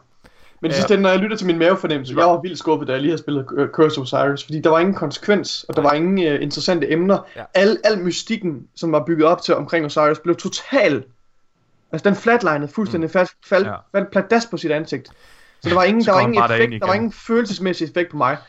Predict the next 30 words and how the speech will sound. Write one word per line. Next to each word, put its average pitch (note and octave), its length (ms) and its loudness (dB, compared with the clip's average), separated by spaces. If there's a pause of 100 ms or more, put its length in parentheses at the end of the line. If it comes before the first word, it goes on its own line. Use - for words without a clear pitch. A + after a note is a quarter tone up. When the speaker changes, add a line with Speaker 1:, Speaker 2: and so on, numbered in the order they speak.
(140)
Speaker 1:
Da D#3+ 60 2
jeg G3 100 6
var G#3+ 80 4
færdig G3+ 240 4
med F3 60 0
at E3 60 -2
spille F#3+ 200 -2
kampagnen E3 440 -4
med C#3 120 -4
Warmind, D3 320 2
der D3 80 2
var D3+ 80 2
jeg D3 120 0 (140)
fuldstændig F#3+ 460 0
blæst C#3 220 -4
bagover. C3 320 2
Jeg C#3+ 100 4
var E3 100 4
så F#3 160 0
mæt F#3 340 2
og C#3 140 2
tilfreds. D#3 520 -4 (320)
Speaker 2:
Men D3+ 160 -4
jeg E3+ 80 0
Speaker 1:
Altså, D#3 120 0
Speaker 2:
blev D#3 60 6
Speaker 1:
jeg D3+ 80 6
var D3+ 120 2
virkelig E3 380 0
glad, E3+ 300 4